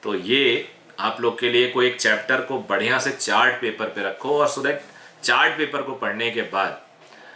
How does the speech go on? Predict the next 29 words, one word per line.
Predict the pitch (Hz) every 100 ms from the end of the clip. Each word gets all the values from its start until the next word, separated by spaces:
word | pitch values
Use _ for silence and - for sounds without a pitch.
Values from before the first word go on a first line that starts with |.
| - - -
अपने | 120 131 160 160
आप | 156 156
आपसे, | 113 110 - - - 123
आपका | 110 - - 120
वो | 113 110 -
basically, | 104 110 113 113 110 104
अ, | 101 98
एक | 101 -
बच्चे | 107 - 131
को, | 120 113
एक | 110 -
ऐसे | - - 117 110 92 -
raw | 107 127 123
student | - 120 110 110 104
को | 117 110
समझ | 104 104 104
में | 95
आ | 80
जाए। | - - - - - - - - - -
Revise | 127 147 180 -
कर | 117 92
ले | 95
पूरा, | 110 107 107
चलो | 104 107 107
नहीं | 104 110
समझ | 113 110 101
में | 107
आए | 101
तो, | 98 -